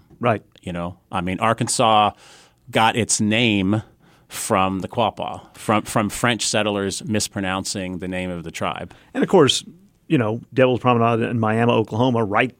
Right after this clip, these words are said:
Speaker 1: next door to Fort Smith in
Speaker 2: There,
Speaker 1: Arkansas.
Speaker 2: yeah,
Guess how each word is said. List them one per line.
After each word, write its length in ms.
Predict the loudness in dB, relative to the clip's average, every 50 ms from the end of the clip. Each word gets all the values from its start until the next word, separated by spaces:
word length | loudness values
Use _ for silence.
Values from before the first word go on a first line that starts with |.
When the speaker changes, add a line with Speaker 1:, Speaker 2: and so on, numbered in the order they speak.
| -6
Speaker 1:
next 320 | -2 -2 -2 -2 -2 -2 4
door 260 | 6 6 8 8 6
to 60 | 4
Fort 240 | 4 2 0 0 0
Smith 380 | 0 -2 0 0 0 -2 -4 -6
in 180 | -6 -6 -2 2
Speaker 2:
There, 180 | 2 4 4
Speaker 1:
Arkansas. 540 | 4 4 4 2 0 0 0 -2 0 0 4 4
Speaker 2:
yeah, 500 | 6 6 6 6 6 6 4 2 0